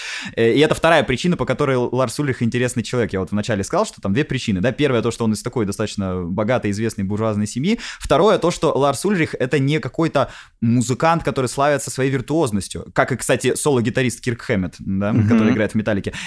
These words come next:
Speaker 1: Э, Р-, Ларс Ульрих славится как такой великий менеджер-организатор, как массовик-затейник, который притягивал к
Speaker 2: Да,
Speaker 1: себе
Speaker 2: в принципе,
Speaker 1: нужных людей.
Speaker 2: тусовщик. Он очень любил тусоваться с этими рок-группами, потому что, ну, мы к этому подойдем чуть попозже.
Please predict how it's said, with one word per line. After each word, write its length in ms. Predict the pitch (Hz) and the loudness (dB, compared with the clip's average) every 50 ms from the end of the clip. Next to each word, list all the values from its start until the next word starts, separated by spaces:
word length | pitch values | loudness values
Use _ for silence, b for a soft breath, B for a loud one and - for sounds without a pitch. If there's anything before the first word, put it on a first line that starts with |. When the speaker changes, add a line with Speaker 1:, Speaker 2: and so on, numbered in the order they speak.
| B B | B B
Speaker 1:
Э, 280 | - 127 127 131 131 123 | 0 2 4 4 4 2
Р-, 240 | - 131 123 113 127 | 2 0 0 0 2
Ларс 280 | 127 147 147 113 - - - | 2 2 2 0 -2 -4 -2
Ульрих 260 | 214 220 196 139 - | 0 0 0 0 0
славится 380 | - 151 160 190 180 - - | 0 0 0 0 0 -2 -4
как 200 | - - 120 - - - | -4 -4 -4 -4 -6 -6
такой 220 | - 127 - 135 | -4 -2 0 0
великий 340 | 107 107 117 147 160 - - | 2 2 2 0 0 0 0
менеджер-организатор, 1080 | 123 113 135 151 151 131 110 120 117 110 110 104 117 120 123 123 139 123 - - 101 | 2 2 2 2 2 2 0 0 -2 -2 0 0 0 0 2 2 0 0 0 -2 -6
как 200 | - - 110 104 | -8 -6 -4 -2
массовик-затейник, 840 | - 117 123 - 143 139 135 117 107 117 113 - 175 208 208 180 127 - | 0 0 0 0 -2 -2 -2 -2 -2 -2 -2 0 0 0 0 0 -2 -2
который 280 | 117 107 - 151 139 127 | -4 -2 0 0 -2 -2
притягивал 680 | - 139 143 - - - 151 143 117 113 110 107 101 | -2 -4 -4 -4 -2 0 0 0 0 0 0 0 -2
к 40 | - | -4
Speaker 2:
Да, 60 | - - | -4 -4
Speaker 1:
себе 160 | 113 156 175 | -2 0 2
Speaker 2:
в 40 | 147 | 4
принципе, 260 | 202 220 - 113 110 156 | 4 4 4 4 2 2
Speaker 1:
нужных 60 | - | 4
людей. 160 | 180 147 127 | 4 4 6
Speaker 2:
тусовщик. 440 | 139 165 131 - - - 110 - - | 6 6 6 4 2 -2 -2 0 2
Он 260 | - 113 117 117 117 | 4 6 6 6 6
очень 340 | 120 120 120 120 - - 127 | 6 6 4 4 4 2 2
любил 240 | 120 127 123 143 120 | 4 4 4 2 2
тусоваться 560 | - 127 - - 135 139 175 208 208 - - | 0 -2 0 2 4 4 6 4 2 2 -2
с 60 | - | -4
этими 280 | 143 123 - - 131 123 | -4 -4 -4 -4 -2 0
рок-группами, 560 | 120 127 117 110 131 135 127 - 123 107 104 101 | 0 0 0 0 0 -2 0 0 -2 -4 -4 -4
потому 320 | - - - 107 113 113 | -6 -4 -4 -2 -2 -2
что, 240 | - - - - 110 | -4 -6 -6 -4 0
ну, 240 | 131 156 143 127 113 | 2 2 2 2 2
мы 180 | 117 120 120 | 0 -2 -2
к 60 | - | -2
этому 240 | 135 - - 113 110 | -4 -4 -4 -4 -6
подойдем 400 | - 117 113 120 123 120 107 101 | -2 2 2 2 2 2 -2 -6
чуть 140 | - - - | -8 -10 -6
попозже. 540 | - 95 110 - 165 180 190 - - 95 | -4 -2 -2 2 2 0 2 0 -2 -4